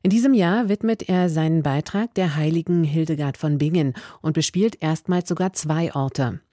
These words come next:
Nun hat der Vatikan die Kunstschaffenden bekannt gegeben, die der Kirchenlehrerin, Komponistin und Dichterin des zwölften Jahrhunderts huldigen werden.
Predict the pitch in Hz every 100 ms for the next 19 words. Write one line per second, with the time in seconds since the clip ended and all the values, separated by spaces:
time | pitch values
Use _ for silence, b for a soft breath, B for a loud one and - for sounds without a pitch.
0 | B B B B 156 160 202 196 190 196
1 | 170 170 202 185 180 196 190 185 - 214
2 | - 185 170 175 170 165 - 165 - 170
3 | 175 180 208 208 B B - 175 160 160
4 | 160 202 226 196 196 202 190 196 196 180
5 | 165 170 185 - 185 170 175 196 - 170
6 | 160 156 - 151 147 160 151 156 151 147
7 | 156 - 170 175 165 156 143 143 131